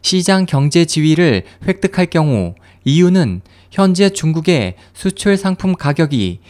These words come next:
이유 생산자의 생산비 이하일 경우 반덤핑 관세를 부과할 수 있으나 시장 경제 지위 시행 이후에는 중국 국내 가격 아래로 수출될 경우에만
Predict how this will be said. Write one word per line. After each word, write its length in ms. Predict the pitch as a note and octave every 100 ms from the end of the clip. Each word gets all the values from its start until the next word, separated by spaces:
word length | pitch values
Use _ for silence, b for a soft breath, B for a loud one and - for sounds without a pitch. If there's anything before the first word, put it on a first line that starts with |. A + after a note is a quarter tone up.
| b b
이유 380 | C3 D#3 F#3 F#3+
생산자의 640 | G3 F#3 F#3 E3+ E3+ F3
생산비 540 | F3 F#3+ F#3 E3+ D#3+ F3
이하일 400 | A#2+ C#3 D#3+ D3+
경우 500 | D#3 D3 D#3+ A2 F2 B B B
반덤핑 720 | A#2+ D3 F3 F3+ F3 E3+ F#3
관세를 480 | F3 C3+ C#3+ D#3+ E3+
부과할 380 | F3 D3 D#3 D#3
수 140 | C#3+
있으나 560 | E3 C3 D#3+ C3 F#2+ G#2 _ b b b
시장 520 | - - F#3 G3 F#3+
경제 400 | F#3 C#3+ D3+ F3
지위 540 | D#3+ D#3+ F3 D#3+ F#2+ F#2 b
시행 480 | - F#3 F#3 G3 F3+
이후에는 760 | D3 D3+ F3 E3+ D3+ G2 F#2 - b b
중국 420 | - F3 E3+ F#3+ G3
국내 320 | D#3+ E3 F3+
가격 380 | - C#3 E3+ -
아래로 440 | B2+ D3+ E3 E3+ D#3+ B
수출될 600 | - F3+ - G3 G3 F#3+
경우에만 720 | F#3+ C#3 D3+ D#3 D3+ D#3+ G2